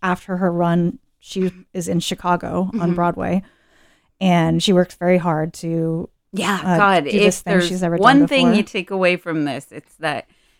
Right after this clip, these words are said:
Speaker 2: doing a fucking Broadway production, it's a shit ton of work.
Speaker 1: Yeah.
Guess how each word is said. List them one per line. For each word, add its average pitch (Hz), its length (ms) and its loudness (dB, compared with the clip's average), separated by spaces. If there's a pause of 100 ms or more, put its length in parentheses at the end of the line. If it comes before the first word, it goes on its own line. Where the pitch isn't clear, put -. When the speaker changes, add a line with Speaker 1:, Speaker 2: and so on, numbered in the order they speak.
(160)
Speaker 2:
doing 208 300 0
a 208 60 2
fucking 196 440 -4
Broadway 175 420 0
production, 151 640 -6
it's 139 200 -12
a - 60 -20
shit - 420 -8
ton 160 160 -16
of 160 60 -16
work. 151 160 -14
Speaker 1:
Yeah. 254 480 8